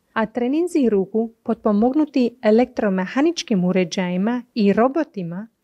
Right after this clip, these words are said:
bi mogli pomoći korištenjem specijaliziranih uređaja kako bi se pružila podrška pokretima ramena, lakata i ruku.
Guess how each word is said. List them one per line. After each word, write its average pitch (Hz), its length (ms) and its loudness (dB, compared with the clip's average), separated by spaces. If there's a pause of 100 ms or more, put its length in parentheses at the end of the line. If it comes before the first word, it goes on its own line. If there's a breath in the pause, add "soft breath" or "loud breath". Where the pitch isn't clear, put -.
(140)
bi 240 60 0
mogli 339 400 2
pomoći 240 400 0
korištenjem 220 680 0
specijaliziranih 208 1040 -2
uređaja 220 600 2
kako 208 300 -2
bi 190 120 -2
se 190 160 -4
pružila 262 520 0
podrška 214 680 -4 (120)
pokretima 196 640 -2 (100)
ramena, 190 680 0 (260)
lakata 254 760 -4 (200)
i 285 140 4
ruku. 233 580 0